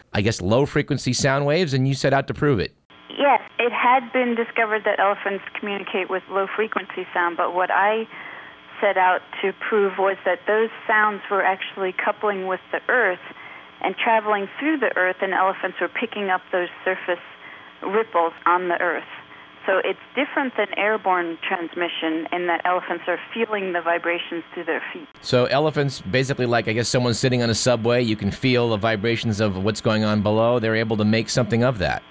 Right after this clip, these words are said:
Speaker 2: It's exactly like that, but they have a very sophisticated ability to discriminate between the different subways that are going by.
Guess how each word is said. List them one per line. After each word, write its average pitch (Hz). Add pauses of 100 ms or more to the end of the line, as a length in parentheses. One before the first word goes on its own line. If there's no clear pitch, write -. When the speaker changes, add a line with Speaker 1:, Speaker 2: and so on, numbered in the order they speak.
(280)
Speaker 2:
It's 220
exactly 190
like 170
that, 156
but 175
they 180
have 180
a 180
very 185
sophisticated 190
ability 170
to -
discriminate 180
between 220 (640)
the 196
different 185
subways 175
that 170
are 160
going 160
by. -